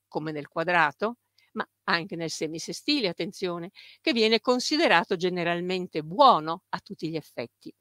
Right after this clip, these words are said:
E questo è l'interrogativo che rende diffidenti nei suoi riguardi. Nel dubbio, quindi, meglio ignorarlo. Non è nemmeno facile notarlo. Per quei computer che si <laughs> permettono di calcolarlo,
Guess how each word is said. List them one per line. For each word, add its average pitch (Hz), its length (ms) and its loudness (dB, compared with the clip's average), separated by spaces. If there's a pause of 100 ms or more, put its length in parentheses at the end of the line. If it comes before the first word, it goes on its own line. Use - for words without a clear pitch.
(480)
E - 140 2
questo 202 360 4
è - 20 2
l'interrogativo 240 760 4
che 220 140 4
rende 175 300 2
diffidenti 233 720 2
nei 180 140 -2
suoi 180 220 -2
riguardi. 165 600 4 (240)
Nel 302 180 6
dubbio, 190 500 0 (120)
quindi, 185 460 -4 (160)
meglio - 460 -6
ignorarlo. 156 720 0 (920)
Non 453 220 6
è 190 80 8
nemmeno 262 400 6
facile 226 440 6
notarlo. 185 800 6 (160)
Per 220 200 0
quei 370 180 4
computer 233 560 0
che - 100 -8
si - 200 -6
<laughs> - 0 -
permettono 196 760 -2
di 156 140 -8
calcolarlo, 165 800 -2